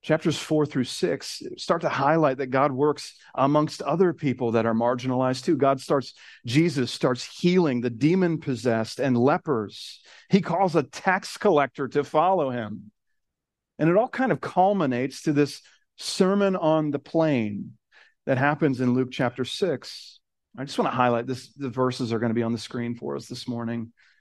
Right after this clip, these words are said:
This is what Jesus says after all these healings and miracles that he's doing amongst these people in Nazareth.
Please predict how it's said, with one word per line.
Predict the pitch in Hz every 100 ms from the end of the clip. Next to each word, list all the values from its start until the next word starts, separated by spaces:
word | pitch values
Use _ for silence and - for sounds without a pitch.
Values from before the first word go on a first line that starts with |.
| _ -
This | 151
is | 226 165
what | 156
Jesus | 131 139 135 127
says | - - 127 117 107
after | 120 - 143
all | 139 156
these | 135 131
healings | 165 147 139 135 127
and | 120
miracles | 131 131 135 120
that | 120
he's | 123
doing | 120 135 143 120 117 - - -
amongst | 127 139 143
these | 143 127
people | - 165 170 127 120
in | 123 135
Nazareth. | 139 135 120 101